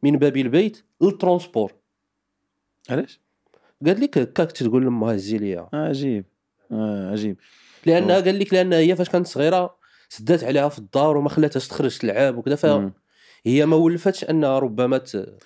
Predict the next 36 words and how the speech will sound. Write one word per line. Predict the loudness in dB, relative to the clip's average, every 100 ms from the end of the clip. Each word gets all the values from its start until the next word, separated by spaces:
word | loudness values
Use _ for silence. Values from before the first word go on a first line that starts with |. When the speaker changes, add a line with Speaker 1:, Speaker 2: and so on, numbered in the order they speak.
| -20 -20 -20 _
Speaker 2:
أحسن | -6 -4 -2 -2
Speaker 1:
تحتك | 0
مع | 2
Speaker 2:
حاجة |
Speaker 1:
الناس. | 2 2 2 2
Speaker 2:
كتعل-، | 0 -2
أحسن | -6 -4 -4 -2
حاجة | -2 -2
كنعلموها | -2 -2 0 0 0
للطفل | -2 _ -6 -6
الصغير، | -8 -4 -2 -2 -6 _ _ _ _ _ -8
Speaker 1:
نعم. | -8 -8 _ -4
Speaker 2:
بعد | -4 -2
ما | -2
نعلموه | 0 0 0 0
العبادات | -2 -2 0 -2
وأنه | -2 -2 -2 -4
يعبد | -4 -2 -2 -2
وكذا | -2 -2 -2
وأنه | -2 -2 -2 0
عابد، | 0 -2 -4 -8 _ -20 -20 -8
هو | -2 0
أن | 0 -2
يكون، | -4 -4 -4 -2 -4 -6 _ _ _ -4
أن | -2
يتعلم | -2 -2 -2 0 -2 -4
تحمل | -6 -8 -6 -4 -2
المسؤولية. | -2 -4 -6 -4 -4 -4 -8 _ _ _ _
Speaker 1:
جميل. | 0
Speaker 2:
ضروري. | 0 2 0
من | 0
الصغ-، | -2 -2 -4 -2
من | -4
الطفل، | -4 -6 -4
من | -6 -6 -2
الصغر. | -2 0 0 0